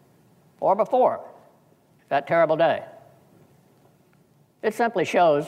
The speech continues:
that senators did what the former president failed to do.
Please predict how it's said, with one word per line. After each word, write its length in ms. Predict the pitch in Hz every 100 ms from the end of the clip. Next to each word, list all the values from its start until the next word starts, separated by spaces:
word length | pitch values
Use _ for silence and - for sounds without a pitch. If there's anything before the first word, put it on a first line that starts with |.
| - -
that 140 | 147
senators 440 | - 202 165 131 127
did 300 | 156 156 160 - - _ _ _ _ _ _ _ _ _
what 140 | - 151
the 100 | -
former 420 | - - 214 131
president 380 | 151 131 143 - - -
failed 240 | 226 185
to 80 | 123
do. 240 | 107 98